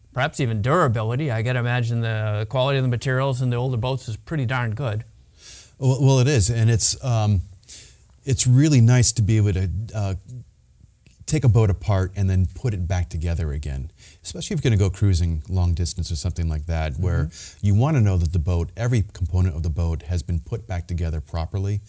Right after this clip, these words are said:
Speaker 1: Right.
Speaker 2: and that there's gonna be, uh, no core issues
Speaker 1: Mm-hmm.
Speaker 2: because you've,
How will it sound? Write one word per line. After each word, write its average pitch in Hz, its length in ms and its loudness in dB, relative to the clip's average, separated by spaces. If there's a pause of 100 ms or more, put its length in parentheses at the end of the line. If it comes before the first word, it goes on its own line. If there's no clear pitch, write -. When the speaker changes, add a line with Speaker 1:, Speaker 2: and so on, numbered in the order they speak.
(180)
Speaker 1:
Right. 101 180 -8
Speaker 2:
and 90 140 2
that 90 120 4
there's 90 260 2
gonna 92 200 2
be, 85 400 0
uh, 85 420 0
no 95 220 4
core 95 380 -2
issues 78 580 -6
Speaker 1:
Mm-hmm. 113 360 0 (280)
Speaker 2:
because 85 400 0
you've, 78 380 -2